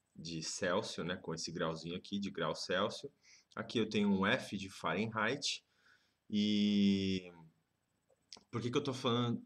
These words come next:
desses três nomes, né? Porque são as três principais escalas que nós estudamos e que nós vamos ver aqui, belezinha?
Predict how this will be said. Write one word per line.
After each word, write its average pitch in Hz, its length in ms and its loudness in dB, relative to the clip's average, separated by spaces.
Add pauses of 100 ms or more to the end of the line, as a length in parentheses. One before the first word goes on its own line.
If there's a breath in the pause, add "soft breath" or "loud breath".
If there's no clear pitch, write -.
(120)
desses 104 360 0
três 120 340 2
nomes, 87 300 2
né? 92 100 -4
Porque - 260 -6
são 117 180 -2
as 123 140 -4
três 139 260 2
principais 120 600 0
escalas 101 540 0
que - 140 -4
nós 101 240 4
estudamos 120 640 -2 (340 soft breath)
e 117 80 -6
que 123 120 -6
nós 120 200 0
vamos 117 260 0
ver 113 180 4
aqui, 123 320 -4 (440)
belezinha? 87 600 -2